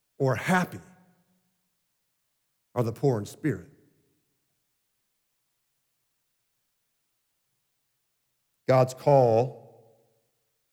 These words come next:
is intended, and his desire is to bring blessing, but it demands a response. And how do you receive this blessing? How do you respond to God's call that is to bring blessing?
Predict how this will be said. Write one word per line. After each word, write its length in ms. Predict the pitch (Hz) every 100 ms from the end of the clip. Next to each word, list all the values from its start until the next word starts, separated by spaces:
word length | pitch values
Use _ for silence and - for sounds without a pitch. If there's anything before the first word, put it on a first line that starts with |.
| _ _ _ _ _ _ _ _ -
is 160 | 131 127
intended, 1000 | 113 - - 160 196 139 113 107 110 - - _ _ _
and 100 | 117
his 120 | 120
desire 520 | 113 110 120 143 156 123
is 120 | 107
to 100 | 127
bring 280 | 117 117 107
blessing, 560 | 117 127 131 120 104
but 140 | 107 123
it 120 | 120
demands 440 | 117 113 139 147
a 80 | 120
response. 1000 | 104 92 - - 135 90 - - - - _ _ _ _ _ _ _ _ _ _ _ _ _
And 120 | 113
how 140 | 113 151
do 100 | 131
you 100 | 127
receive 600 | 110 - - 175 143 -
this 180 | 101 -
blessing? 480 | - 92 - - - _ _ _ _ _ _ _ -
How 160 | 147
do 80 | 170
you 100 | 160
respond 920 | 120 113 - - 160 160 104 98 113 - _ _ _
to 80 | -
God's 400 | 131 135 117 110
call 540 | - - 143 95 82 - _ _ _ _ _ _ _ _ _
that 120 | 117
is 100 | 117
to 120 | 107 113
bring 340 | 123 147 147
blessing? 420 | 104 90 - -